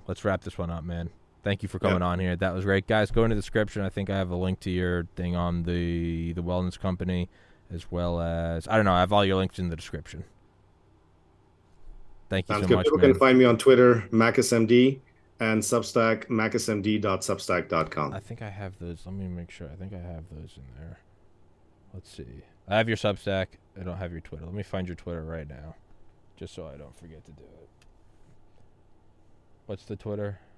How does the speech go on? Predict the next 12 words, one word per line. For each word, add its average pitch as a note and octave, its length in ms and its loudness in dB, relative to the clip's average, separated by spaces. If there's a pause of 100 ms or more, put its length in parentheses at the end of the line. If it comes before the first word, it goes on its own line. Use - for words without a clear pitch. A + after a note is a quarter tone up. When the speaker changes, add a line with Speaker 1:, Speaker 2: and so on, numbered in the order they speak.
(800)
Speaker 2:
At A2+ 160 2
Mackis A2 440 4
M F#2+ 140 0
D. E2+ 180 -2
Speaker 1:
Mackis - 1300 -20 (1160)
M E2+ 60 -20 (180)
D. D#2+ 60 -18 (1500)
There D#2+ 260 -14
we - 180 -20
go. - 180 -20 (880)
All F#2 80 -16
right. D2 280 -20